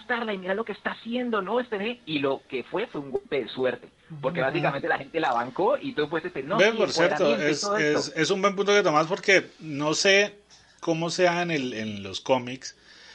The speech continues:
Speaker 3: pero
Speaker 1: Ajá.
Speaker 3: yo no sé si ustedes también lo sintieron de que sí, eh, todos los patrullajes y todo están, eh, eh, scriptados, o sea, tiene que seguir un guión, pero hasta qué punto,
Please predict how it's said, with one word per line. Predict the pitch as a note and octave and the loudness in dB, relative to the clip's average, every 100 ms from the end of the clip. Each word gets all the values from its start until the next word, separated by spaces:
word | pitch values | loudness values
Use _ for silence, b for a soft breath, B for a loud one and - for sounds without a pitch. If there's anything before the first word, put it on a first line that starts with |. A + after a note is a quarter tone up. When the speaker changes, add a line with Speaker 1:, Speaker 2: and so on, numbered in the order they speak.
| b - - | b -16 0
Speaker 3:
pero | C#3+ C#3 C3 C3 B2+ B2 B2 A#2+ | 4 4 4 4 4 2 2 0
Speaker 1:
Ajá. | |
Speaker 3:
yo | C3+ C#3 | 2 2
no | D3+ | 2
sé | F3 | 2
si | F3 | 0
ustedes | - E3 D#3+ D#3+ | 2 2 2 0
también | D3+ A#2+ | -2 0
lo | C3+ | 0
sintieron | D3+ C3+ B2 A#2 C3 | 0 -2 -2 -2 0
de | D3 | 0
que | D3+ A#2 | 2 0
sí, | F2+ D#3+ E3 B2 | 2 2 2 2
eh, | A#2 A2+ A2 G#2 - - | -2 0 -2 -4 -6 0
todos | C#3 | 2
los | D3 - | 2 2
patrullajes | D#3+ D3 A2+ G#2+ C#3+ | 0 0 -2 0 -2
y | |
todo | C3+ A#2 A#2 B2+ C3 | -2 -4 -2 -2 -4
están, | - C3 A2+ A2 A#2 b b b b b b - | -6 -4 -6 -6 -12 b b b b b b -8
eh, | B2+ B2+ B2 B2+ C3+ C3 A#2+ A#2 A2 A2 G#2+ A2+ | -4 0 0 -2 -4 -6 -4 -2 -2 -2 -4 -6
eh, | B2 | -6
scriptados, | A2 C3 A2+ - A#2 A#2 B2 D3+ D3 - - - | -4 -4 -4 0 2 2 0 -2 -4 -14 -12 -8
o | A#2+ | -2
sea, | A#2 A2 | 0 0
tiene | A#2+ A#2 | -2 -4
que | B2+ | 0
seguir | C#3 C3+ | 0 0
un | C3+ C3 | -2 -6
guión, | C3 C#3 C3 C3 - b b b b b _ - | -2 0 -2 -4 -12 b b b b b _ 2
pero | C#3 C3+ C3 C3 | 4 6 4 2
hasta | B2 C3+ | 0 0
qué | B2+ | -2
punto, | A#2 C#3+ D3 E3 E3 | -2 -4 -2 0 0